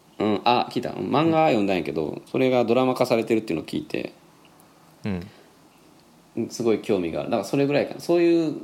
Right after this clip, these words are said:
Speaker 1: 経緯でTVerを見るっていうのはあるかもしれんなと思う。
Speaker 2: そうっすね。でもTVerもでもあれっすからね、一週間とかなんで、
Speaker 1: あー、そうやろ。
Speaker 2: 限られてるからね。
Speaker 1: そう。一週間って。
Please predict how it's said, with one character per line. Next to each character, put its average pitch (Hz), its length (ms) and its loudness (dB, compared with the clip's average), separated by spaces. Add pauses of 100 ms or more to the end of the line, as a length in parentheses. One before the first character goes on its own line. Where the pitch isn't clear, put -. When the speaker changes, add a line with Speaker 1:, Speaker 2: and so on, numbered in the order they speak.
(320)
Speaker 1:
経 143 240 4
緯 135 100 2
で 151 340 -2
TVer 107 300 2
を 90 80 2
見 95 80 0
る 98 40 0
っ 104 40 0
て 104 120 -8
い 135 40 0
う 135 40 0
の 123 40 0
は 80 300 -6
あ 82 80 -4
る 82 80 -6
か - 80 -8
も 65 60 -10
し - 120 -16
れ - 60 -12
ん 67 60 -12
な 64 80 -12
と - 180 -16
思 - 80 -18
う。 - 1000 -20
Speaker 2:
そ - 120 -12
う - 40 -14
っ - 40 -16
す - 120 -10
ね。 107 80 -10
で 92 80 -6
も 92 100 -6
TVer 117 340 -2
も 85 80 -8
で 87 60 -6
も 85 180 -8
あ 85 40 -4
れ 90 80 -4
っ - 20 -10
す - 80 -16
か 104 100 -10
ら - 40 -16 (100)
ね、 95 80 -10
一 95 80 -14
週 - 200 -6
間 - 160 -12
と - 80 -20
か - 100 -10
な - 100 -10
ん - 80 -18
で、 - 180 -16 (840)
Speaker 1:
あ 101 160 2
ー、 - 40 -2
そ 107 100 0
う - 20 2
や 87 60 2
ろ。 87 120 0
Speaker 2:
限 104 140 -4
ら 90 60 0
れ 80 60 -2
て 78 80 -4
る 95 80 -8
か - 60 -18
ら - 60 -16
ね。 - 60 -20 (2000)
Speaker 1:
そ - 40 -12
う。 - 20 -10
一 104 60 -10
週 - 300 -4
間 87 160 -6
っ - 40 -10
て。 - 100 -10